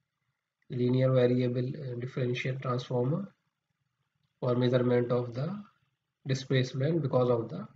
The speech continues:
pressure. Now by using these, uh, elastic elements, different type of measuring devices can be developed,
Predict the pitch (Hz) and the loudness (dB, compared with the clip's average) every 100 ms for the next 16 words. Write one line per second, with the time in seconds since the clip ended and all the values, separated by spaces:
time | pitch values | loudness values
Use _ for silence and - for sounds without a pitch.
0 | - 117 - - - _ _ _ _ _ | -8 -4 -4 -6 -8 _ _ _ _ _
1 | _ _ _ _ _ _ _ _ _ _ | _ _ _ _ _ _ _ _ _ _
2 | _ _ _ _ 143 _ _ _ _ - | _ _ _ _ _ _ _ _ _ -20
3 | - - - _ _ _ 160 131 143 143 | -20 -20 -20 _ _ _ 0 4 6 8
4 | 147 143 160 156 143 143 143 139 135 135 | 8 10 10 10 8 6 6 4 2 0
5 | - - - 135 131 - 139 131 131 127 | -8 -18 2 8 8 8 8 8 8 8
6 | 131 123 131 170 139 127 123 123 123 123 | 6 4 2 2 2 4 2 2 2 0
7 | 131 131 127 127 123 120 120 135 135 131 | 2 2 4 4 6 6 2 2 -2 -2
8 | - 123 120 120 117 120 123 - - _ | -6 -4 -2 -2 -2 -4 -4 -12 -20 _
9 | _ _ _ - 123 120 127 143 143 | _ _ _ -2 0 2 4 2 0